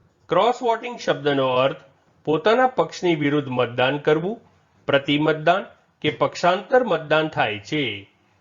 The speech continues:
ક્રોસ વોટિંગ શબ્દને આપણે વાક્યમાં પ્રયોગ કરીને સમજીએ.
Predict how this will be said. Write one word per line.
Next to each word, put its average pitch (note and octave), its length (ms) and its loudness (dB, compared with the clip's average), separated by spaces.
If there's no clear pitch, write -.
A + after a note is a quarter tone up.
ક્રોસ B3 340 2
વોટિંગ G#3 360 0
શબ્દને C#3 520 -2
આપણે B2 460 -2
વાક્યમાં A#3+ 580 2
પ્રયોગ E3 360 2
કરીને B2+ 420 0
સમજીએ. D3+ 720 -4